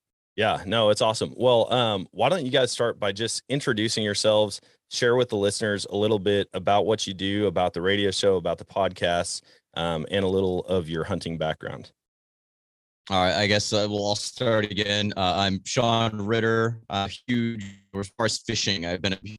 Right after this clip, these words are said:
Speaker 2: know, a lot of bass fishing my entire life. Grew up in Green Bay, Wisconsin. Uh, now live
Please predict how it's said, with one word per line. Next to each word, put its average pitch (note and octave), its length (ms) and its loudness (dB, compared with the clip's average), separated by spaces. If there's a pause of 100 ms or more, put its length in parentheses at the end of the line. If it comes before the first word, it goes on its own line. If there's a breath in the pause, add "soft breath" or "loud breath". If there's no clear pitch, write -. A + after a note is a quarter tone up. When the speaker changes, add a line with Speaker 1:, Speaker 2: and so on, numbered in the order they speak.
(100)
Speaker 2:
know, E2+ 140 -4 (340)
a G2+ 40 -10
lot G#2+ 260 -2
of F#2+ 80 -2 (160)
bass F#2+ 240 0
fishing G#2 300 -2
my F#2 140 0
entire F2+ 340 -2
life. E2+ 280 -2
Grew A2+ 140 0
up A2 80 -2
in G#2 60 0
Green G2+ 320 2
Bay, G#2+ 360 2 (120)
Wisconsin. F#2 640 -2
Uh, D#2+ 100 -2
now F#2 200 0
live F#2 280 -2